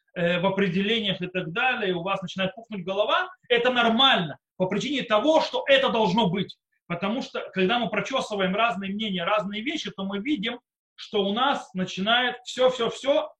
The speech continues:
э, входить в хаос. То есть, да, где земля Израиля, как святость, что святость, почему святость, когда святость. И мы будем этим заниматься, сегодня мы поднимем вопросы, мы сегодня начнём какие-то зачатки ответов, то есть не ответов, а какие-то, скажем так, направления, э, покажем,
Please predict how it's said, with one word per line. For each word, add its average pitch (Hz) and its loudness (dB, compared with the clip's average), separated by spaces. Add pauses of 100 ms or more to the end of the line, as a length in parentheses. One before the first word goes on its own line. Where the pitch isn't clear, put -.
э, 190 0
входить 180 -4
в - -20
хаос. - -2
То 139 -12
есть, 131 -12
да, 190 -2 (200)
где 247 0
земля 220 2
Израиля, 156 -2
как 277 4
святость, 196 -4
что 277 -4
святость, 196 -4
почему 254 -10
святость, 220 -6
когда 254 -4
святость. - -8 (220)
И 151 -4
мы 226 0
будем 214 -4
этим 214 -4
заниматься, 196 -4
сегодня 202 -4
мы 185 -4
поднимем 202 0
вопросы, 226 -2 (220)
мы 156 -10
сегодня 190 -2
начнём 196 -2
какие-то 190 -6
зачатки 240 0
ответов, 240 -4
то 185 -8
есть - -14 (220)
не 170 -4
ответов, 180 -2 (220)
а 208 -4
какие-то, 196 -8
скажем 185 -6
так, - -14
направления, 202 -2 (180)
э, - -10
покажем, 247 -2